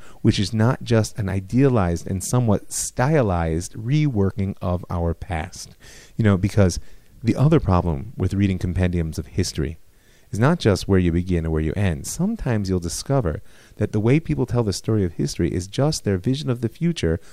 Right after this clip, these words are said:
masquerading as the past. This should sound familiar, since the whole point of this endeavor, this process of a national narrative therapy that I'm engaging in, is learning to tell a story of the past that can create a present identity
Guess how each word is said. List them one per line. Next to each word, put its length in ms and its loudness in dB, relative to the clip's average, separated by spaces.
masquerading 880 2
as 140 0
the 80 -4
past. 460 -2
This 100 0
should 220 -4
sound 320 -2
familiar, 400 -2
since 200 -6
the 100 -2
whole 540 0
point 360 0
of 160 -4
this 120 -2
endeavor, 520 0
this 140 -2
process 580 0
of 180 2
a 100 0
national 760 2
narrative 600 2
therapy 400 2
that 140 -2
I'm 100 0
engaging 440 0
in, 220 -2
is 180 -4
learning 280 0
to 40 -10
tell 240 -2
a 60 0
story 360 2
of 80 -2
the 60 -4
past 460 -4
that 120 0
can 140 -4
create 320 2
a 60 -2
present 520 -4
identity 640 -4